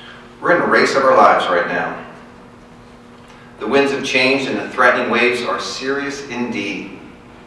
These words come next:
We need all hands on deck. We need everybody to pull. We need to create momentum unlike ever before. Movement that will drive the P P A ship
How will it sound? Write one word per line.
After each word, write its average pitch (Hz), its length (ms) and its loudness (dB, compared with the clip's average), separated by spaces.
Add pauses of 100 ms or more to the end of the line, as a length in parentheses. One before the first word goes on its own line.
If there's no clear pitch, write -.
(260)
We 117 80 -10
need 127 140 -2
all 127 240 6
hands 113 260 0
on - 160 -4
deck. - 260 -6 (1400)
We 107 60 -14
need 110 140 -2
everybody 113 460 0
to - 120 -12
pull. - 320 -8 (1700)
We 110 60 -10
need 131 160 -4
to 127 120 -10
create - 240 0
momentum 120 680 -2 (140)
unlike 117 520 -2
ever 107 500 -4
before. 92 680 -8 (500)
Movement 127 560 -4
that 117 160 -4
will 110 100 -2
drive - 420 2
the - 120 -8
P 113 180 -10
P 117 120 -8
A 107 100 -2
ship 110 300 -6